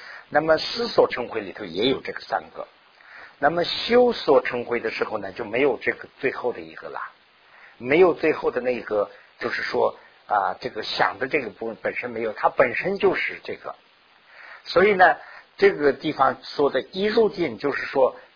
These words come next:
他已经修出到这个观的这个，<clears throat> 修这个，怎么讲啊？啊，他这个观的部分了，就是说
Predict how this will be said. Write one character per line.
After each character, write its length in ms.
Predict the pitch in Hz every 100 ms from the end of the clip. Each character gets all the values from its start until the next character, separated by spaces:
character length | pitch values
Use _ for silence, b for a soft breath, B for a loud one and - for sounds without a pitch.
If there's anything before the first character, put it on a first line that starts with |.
| -
他 160 | -
已 160 | 185 139
经 260 | - 165 180
修 220 | - 190
出 280 | - 156 135 _
到 180 | - 135
这 160 | 127 123
个 100 | 113
观 320 | - 143 143
的 100 | 135
这 100 | -
个， 300 | 107 95 85 - _ _ -
<clears throat> 320 | - 147 -
修 300 | - - 135
这 200 | 131 135
个， 260 | 110 104 - B B
怎 140 | - 104
么 40 |
讲 220 | 120 82 80
啊？ 180 | 78 - B B
啊， 600 | - 95 90 82 80 78 -
他 140 | 120
这 120 | 120
个 300 | 107 104 101 - _ _
观 260 | 151 156 170
的 60 |
部 140 | 156 92
分 180 | -
了， 100 | 73 73
就 140 | 123
是 140 | -
说 260 | - 117 107